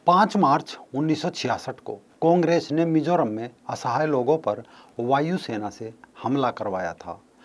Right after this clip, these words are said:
क्या मिजोरम के लोग भारत के नागरिक नहीं थे? यहाँ के निर्दोष नागरिकों पर कांग्रेस ने हमला करवाया था।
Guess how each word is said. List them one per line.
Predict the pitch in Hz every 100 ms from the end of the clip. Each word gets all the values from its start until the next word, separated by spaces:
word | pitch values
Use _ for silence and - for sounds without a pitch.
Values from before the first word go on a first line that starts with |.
| - -
क्या | 156
मिजोरम | 151 143 180 196 185
के | 156 131
लोग | 123 135 143 - _ 104
भारत | 92 - 123 127 -
के |
नागरिक | 127 123 117 107
नहीं | 104 113 120
थे? | 131 113 _ _ - -
यहाँ | 131 123 165
के | 175 160
निर्दोष | 147 131 151 190 -
नागरिकों | 135 117 110 110 113
पर | 104 135 139 127
कांग्रेस | 123 101 104 98 101
ने | 95 - _ _ -
हमला | 123 123 101
करवाया | - 92 82 82
था। | - 87